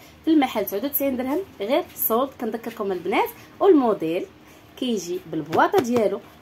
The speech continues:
وفي هاد لا مارك هادي واحد الجوله ممتعه ان شاء الله في هاد اللوينات الرائعه. شوفوا ليا لي ديزاين والانيقين، وهادشي البنات راه دغيا كيسالي. اللي بغات شي موديل كابتور ديكون، راه نفس الحاجه كتكون ك-، ساريه على جميع الارتيكل،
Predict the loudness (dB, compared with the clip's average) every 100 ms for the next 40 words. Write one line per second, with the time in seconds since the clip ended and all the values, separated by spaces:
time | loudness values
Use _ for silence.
0 | -8 -2 2 4 6 6 4 -2 -4 -8
1 | -8 -2 0 2 2 4 2 2 2 4
2 | 2 0 -10 -4 -2 0 0 0 -2 -4
3 | -2 0 0 -2 0 -2 -4 -6 -4 -6
4 | -8 -14 -16 -18 -14 -12 -6 -4 -2 -2
5 | -2 -4 2 2 2 -2 -4 -4 -6 -2
6 | 0 0 -2 -2 -6 -8 -6 -2 0 0
7 | -2 -4 -6 -6 -6 -4 -6 -4 -4 -2
8 | -6 -6 -8 -4 -4 -4 -4 -2 -2 -2
9 | -4 -6 -6 -6 -6 -8 -2 -2 -2 -2
10 | -2 -4 -8 -8 -8 -8 -12 -16 -20 -2
11 | 4 6 8 6 6 8 8 6 0 -2
12 | -4